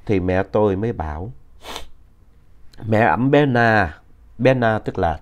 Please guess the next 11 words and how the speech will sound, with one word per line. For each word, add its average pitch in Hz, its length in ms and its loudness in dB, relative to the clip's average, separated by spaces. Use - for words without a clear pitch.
tên 95 220 -2
đứa 107 160 -6
con 90 160 -8
gái 104 220 -6
của 107 160 -8
tôi, 87 260 -4
lên 151 260 8
trên 135 200 0
phòng 85 260 -2
má 113 140 -4
Sáu. 135 440 -6